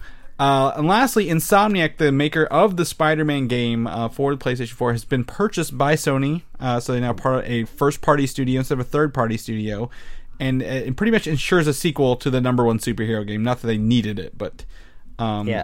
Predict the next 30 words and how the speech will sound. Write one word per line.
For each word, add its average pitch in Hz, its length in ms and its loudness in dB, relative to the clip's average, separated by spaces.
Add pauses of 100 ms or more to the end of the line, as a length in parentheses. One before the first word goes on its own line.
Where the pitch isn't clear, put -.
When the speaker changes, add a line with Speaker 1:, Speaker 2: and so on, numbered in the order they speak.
Speaker 2:
I, 101 220 -6
I 165 120 8
heard 262 180 6
this - 160 6
was - 80 2
pretty 185 360 2
good 131 300 4
news 135 400 4
for 120 180 0
Insomniac, 110 840 0
'cause 117 300 0 (240)
even 170 180 6
though 180 120 10
they 147 100 6
make 147 200 4
very 131 340 4
good 120 260 2
games, 117 720 0 (100)
uh, 120 40 -2
I 117 160 0
guess, 143 320 0
uh, 107 720 0
the 117 160 2
word 131 320 6
out 113 220 4
there 110 240 2
was 104 240 0
they're 110 160 -2
kinda 131 300 -2
struggling. 165 640 0